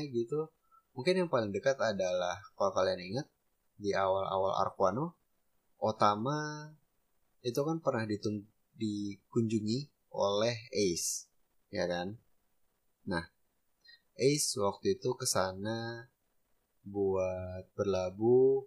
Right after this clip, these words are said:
dia ketemu Otama dan jadi temen. Dia juga belajar cara,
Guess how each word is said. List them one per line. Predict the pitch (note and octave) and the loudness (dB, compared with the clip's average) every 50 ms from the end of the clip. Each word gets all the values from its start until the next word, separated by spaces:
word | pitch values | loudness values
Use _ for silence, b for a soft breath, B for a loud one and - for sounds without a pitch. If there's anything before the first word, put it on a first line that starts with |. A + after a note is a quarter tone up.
| _ | _
dia | - G2 G2+ F#2+ F#2+ | -4 -2 -2 -2 -2
ketemu | G2 G2 F#2+ F#2+ G2+ | -2 -4 -6 -6 -6
Otama | G2+ G2 - G2+ G2 G2 G2 G2+ A2+ A#2 A#2+ A#2+ A#2 | -6 -4 0 0 0 0 0 -2 -2 0 0 0 0
dan | A2 G2+ F#2+ | 0 0 0
jadi | F#2+ G2 F#2 F#2+ F#2+ | 0 0 0 -2 -2
temen. | - - F#2+ F#2 F#2+ G#2 A#2 B2+ C3+ C3+ C#3 C#3+ D3 _ _ _ _ _ _ - | -4 -6 -6 -4 -4 -4 -4 -4 -6 -8 -10 -12 -14 _ _ _ _ _ _ -2
Dia | G#2+ G#2+ G2+ G2 | 2 4 4 4
juga | G2+ G#2 G2+ G2 G#2 G2 | 4 0 0 0 0 0
belajar | F#2+ G2 G2 G2 G2 G2 G2 G2 G#2+ G#2+ G#2+ A2 A2 A#2 A#2 - _ _ _ _ _ - | 2 2 2 2 2 2 0 0 2 4 4 4 2 0 -4 -12 _ _ _ _ _ -4
cara, | - A#2 G2 F#2+ F#2+ F#2+ F#2+ G2 - G2 F#2+ F#2+ F#2+ F#2+ F#2 F#2 G2+ G2+ G#2 | 0 0 2 2 0 -2 -4 -4 -4 -2 -2 -2 -2 -2 -2 -2 -4 -4 -6